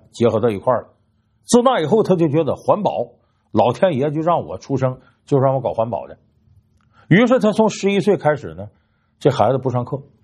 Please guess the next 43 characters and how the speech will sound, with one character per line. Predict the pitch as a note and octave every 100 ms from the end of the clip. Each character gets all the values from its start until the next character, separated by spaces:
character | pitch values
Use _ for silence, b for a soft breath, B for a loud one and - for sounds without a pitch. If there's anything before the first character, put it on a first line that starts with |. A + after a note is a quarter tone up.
| _ _ _ _ _ _ _ -
跟 | D#3
老 | C#3+
师 | B2 C#3+
说 | C#3+ E3+
：“那 | F3+
就 | C#3 B2
全 | - D#3+
球 | C#3 E3
都 | E3
变 | E3+ E3
暖 | G2+ C2+
了， | A#2 A2
人 | F#2+ A#2+
类 | F#3 D#3
都 | D#3
活 | - D3+
不 |
长 | E3+ - G#2+
了， | C#3 - b
你 | -
还 | -
有 | B2
心 | C3 D3+
在 | F3 E3
这 | D#3
上 | F3 D3
课？ | G3+ - b b b _ _ _ -
你 | C3
长 | C3 G3+
点 | F#3
心 | - C3 C3
吧， | A#2
你 | G2+
心 | - G3+
怎 | E3+
么 | C#3
那 |
么 | F#3
大 | B2+
呢？” | A2 F2 _ _ _ _ _
他 | -
罢 | A#2+ A#2
课。 | - -